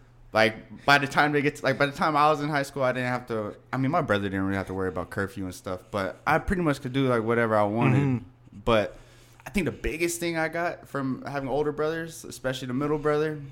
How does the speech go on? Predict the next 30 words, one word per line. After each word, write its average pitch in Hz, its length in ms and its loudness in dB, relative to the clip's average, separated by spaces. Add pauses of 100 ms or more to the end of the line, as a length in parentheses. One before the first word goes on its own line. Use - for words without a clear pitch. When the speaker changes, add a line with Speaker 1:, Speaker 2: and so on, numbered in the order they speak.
(260)
Speaker 1:
is, 104 140 -6
like, 98 220 -2
learned 110 320 2
lessons. 104 580 -2
And 98 540 -6 (360)
for 101 120 -6
me, 139 280 6
like, 107 140 4
I 107 100 6
learned 117 240 4
a 101 60 0
lot 104 260 4
of 98 80 0
lessons 101 640 -4 (600)
from 104 180 -4
seeing 117 320 0
my 92 600 -2
older 113 300 0
brother's 104 400 2
mistakes. 104 640 -2
Speaker 2:
Mm-hmm. 127 440 2
Speaker 1:
You 104 40 -4
know 107 80 4
what 107 120 8
I 104 60 4
mean? 123 400 0
Speaker 2:
Yeah, 120 280 2
yeah, 110 260 0
yeah. 107 240 -2
Speaker 1:
Like, - 160 -8